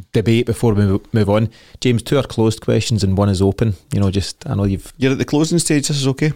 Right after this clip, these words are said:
Speaker 1: This is okay. So question number one, are we stronger now than when, than when we entered the January window? Question number two, is there anything you wish the club had done differently? And question number three, are you happy with the work that Ange, Mark Lawwell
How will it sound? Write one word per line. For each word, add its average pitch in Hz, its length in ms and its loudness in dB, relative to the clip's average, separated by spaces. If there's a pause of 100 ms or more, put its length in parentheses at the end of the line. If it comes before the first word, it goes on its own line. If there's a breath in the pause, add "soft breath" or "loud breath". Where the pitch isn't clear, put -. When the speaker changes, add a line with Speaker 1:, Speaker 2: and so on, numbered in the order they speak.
(120)
Speaker 1:
This 107 180 -4
is 98 100 0
okay. 92 300 -2 (320 loud breath)
So - 120 -4
question 160 320 0
number 139 180 0
one, 139 380 0
are 160 160 0
we 156 120 0
stronger 127 340 0
now 113 240 2
than 104 260 0
when, 101 240 2 (160)
than 104 180 0
when 104 220 2
we 147 100 2
entered 107 320 0
the 95 80 0
January 95 340 0
window? 113 440 0 (400 loud breath)
Question 156 320 0
number 120 220 0
two, 135 360 2 (200)
is 202 120 2
there 104 140 0
anything 127 320 0
you 107 80 4
wish 107 200 -2
the - 60 -6
club 104 220 -2
had 87 100 -2
done 90 160 0
differently? 113 560 0 (360 loud breath)
And - 80 -2
question 170 260 0
number 127 220 0
three, 113 360 0 (140)
are 135 160 0
you 117 100 2
happy 110 280 0
with 104 160 0
the 101 80 0
work 101 220 -2
that - 140 -4
Ange, 110 500 0
Mark 113 240 -2
Lawwell 101 380 2